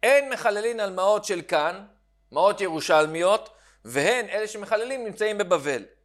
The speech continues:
למה? הרי, הרי אחרי שמחללו את המעשר השני על המעות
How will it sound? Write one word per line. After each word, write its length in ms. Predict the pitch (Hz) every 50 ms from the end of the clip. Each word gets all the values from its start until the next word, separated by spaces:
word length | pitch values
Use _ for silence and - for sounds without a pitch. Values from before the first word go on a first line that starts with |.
| _ _ _ _ _ -
למה? 540 | 143 185 247 285 339 330 320 302 240 156 127 - - _ _ _ _ _ _ _ _ _ _ - -
הרי, 220 | 147 165 196 202
הרי 220 | 196 202 233 247 240 -
אחרי 260 | - 190 190 254 254 247
שמחללו 840 | - 254 233 214 - 220 196 196 196 220 240 226 208 170 - - - _ _ _ _ _ - 156
את 120 | 175 170 180 165 160 160 156 156 151 - - - _ _ _ _ _ _ _ _ _ _ _ _ _ _ _ _ _ _ -
המעשר 360 | 160 160 165 160 - 202 202
השני 300 | 190 196 202 190 202 202
על 100 | 196 190
המעות 640 | 180 175 180 170 165 160 156 156 156 - - -